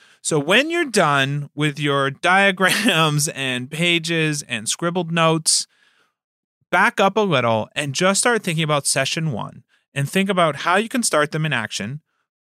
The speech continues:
What are the, what are the creatures you need to have on hand? Put them on little cards. You can find them, you know, just the stats you need, right? Like, what are the stats you need for a goblin or a rust monster or whatever it is? Rust monster might be a little high if you're low levels,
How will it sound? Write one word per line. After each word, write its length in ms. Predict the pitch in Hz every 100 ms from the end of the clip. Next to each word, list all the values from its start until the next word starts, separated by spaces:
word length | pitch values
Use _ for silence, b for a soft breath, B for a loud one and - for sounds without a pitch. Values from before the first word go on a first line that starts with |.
| _ _
What 280 | 139 151 185
are 200 | 208 196
the, 400 | 185 175 151 123 - -
what 220 | 147 190
are 100 | 226
the 120 | 190
creatures 680 | - - - 196 202 240 214
you 80 | 175
need 140 | 165
to 80 | 170
have 160 | 170 180
on 140 | 180
hand? 360 | 160 147 131 143
Put 140 | 151
them 100 | 156
on 140 | 170 160
little 180 | 165
cards. 500 | 165 - 135 147 -
You 60 | -
can 120 | 147
find 300 | 135 123 110
them, 200 | 117 139
you 100 | 135
know, 120 | 135 143
just 180 | 147
the 60 | 165
stats 420 | - 156 160 165
you 100 | 202
need, 340 | 175 120 156 - b b b -
right? 220 | 127 156
Like, 260 | 123 131 -
what 100 | 147
are 60 |
the 60 | 160
stats 360 | 151 156 156 -
you 60 |
need 180 | 147 160
for 140 | 165 160
a 60 |
goblin 540 | 151 135 143 143 147 135
or 240 | 135 135
a 80 | 135 b b
rust 260 | 175 143 -
monster 440 | 123 139 135 127 127
or 80 | 123
whatever 280 | 123 160 196
it 60 | 131
is? 300 | 123 151 - b b b b -
Rust 200 | 123 120
monster 240 | 120 -
might 140 | 110 113
be 60 |
a 40 | 117
little 140 | 113
high 160 | 113 117
if 100 | 117
you're 120 | -
low 100 | 104
levels, 360 | 101 101 143